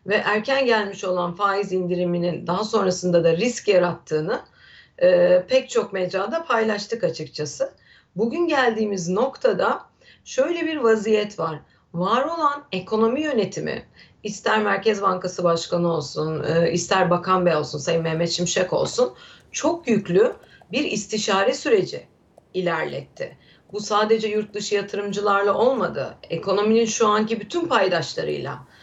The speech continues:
Türkiye'de, içeride, e, bir araya geldiler. Ve bu ikna süreci sadece yurt dışındaki yatırımcılardan döviz çekme şeklinde olmadı. Bu ikna süreci senin bahsettiğin tüm paydaşlarla,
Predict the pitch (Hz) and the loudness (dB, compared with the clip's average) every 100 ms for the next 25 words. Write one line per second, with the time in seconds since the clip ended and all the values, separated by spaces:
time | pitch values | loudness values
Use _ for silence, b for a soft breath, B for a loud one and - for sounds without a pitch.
0 | b b _ - 190 208 180 165 160 175 | b b _ -8 -4 2 4 4 -2 -4
1 | - 180 170 160 - b b _ - 170 | -2 -2 0 -4 -6 b b _ 2 4
2 | 165 160 156 147 151 170 170 160 160 160 | 4 2 0 0 0 0 2 2 0 -2
3 | 151 147 147 - - 285 B B B 185 | -2 -4 -4 -4 -4 -4 B B B -2
4 | 208 240 202 - 214 226 220 220 220 185 | -2 -2 -8 -6 0 0 2 2 2 2
5 | 214 208 214 214 220 220 208 220 - - | -8 -4 -2 0 0 -2 -4 -4 -4 -6
6 | 208 196 190 196 185 170 B B - 180 | -4 -4 -2 2 0 0 B B -4 0
7 | 190 208 208 196 196 196 196 190 196 196 | 2 2 0 2 2 4 4 4 2 2
8 | 185 185 208 - 208 196 202 - 196 190 | 2 2 0 -4 -4 -2 -2 -2 0 -2
9 | 190 - 214 202 160 156 156 - _ _ | 2 2 4 2 0 -2 -4 -6 _ _
10 | _ _ - - 226 254 233 220 180 170 | _ _ -18 -4 0 2 2 2 0 0
11 | 156 143 151 - - B B - 269 262 | -2 -2 2 0 0 B B 0 2 4
12 | 254 220 220 214 208 208 185 180 - 262 | 2 0 0 0 -2 0 -2 -2 -6 -4
13 | 247 214 180 170 - - - - 202 294 | -2 0 0 0 -4 -6 -6 -2 -2 -2